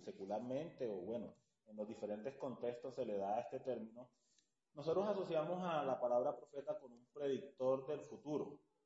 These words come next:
alguien que dice, "Esto es lo que va a pasar en cien años, doscientos o trescientos,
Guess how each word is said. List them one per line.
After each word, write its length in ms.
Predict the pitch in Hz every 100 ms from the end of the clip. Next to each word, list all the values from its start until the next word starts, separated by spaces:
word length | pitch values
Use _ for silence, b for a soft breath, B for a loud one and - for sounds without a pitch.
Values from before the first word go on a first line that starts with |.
| _
alguien 380 | 101 107 123 135
que 120 | 135
dice, 420 | 120 120 131 139 -
"Esto 460 | 165 196 196 190
es 60 | 175
lo 120 | 175
que 60 | 165
va 120 | 147
a 60 | 147
pasar 600 | 143 151 143 143 139 - _ _ _
en 840 | 113 113 110 107 104 101 98 98 95 90 - _ _ _ _ _ -
cien 220 | 117 117
años, 320 | 127 143 135
doscientos 480 | 104 107 104 101 117
o 60 | 104
trescientos, 640 | 92 - 92 90 - 101